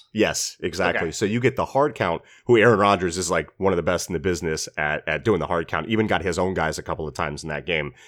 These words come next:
Speaker 1: as we talked about on the Q B Sco show. So you see Von Miller. Von Miller is known for, like,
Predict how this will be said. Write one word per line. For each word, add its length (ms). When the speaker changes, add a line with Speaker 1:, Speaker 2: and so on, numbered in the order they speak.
Speaker 1:
as 120
we 80
talked 240
about 160
on 80
the 80
Q 160
B 120
Sco 280
show. 340
So 120
you 180
see 220
Von 320
Miller. 220
Von 240
Miller 240
is 160
known 240
for, 160
like, 260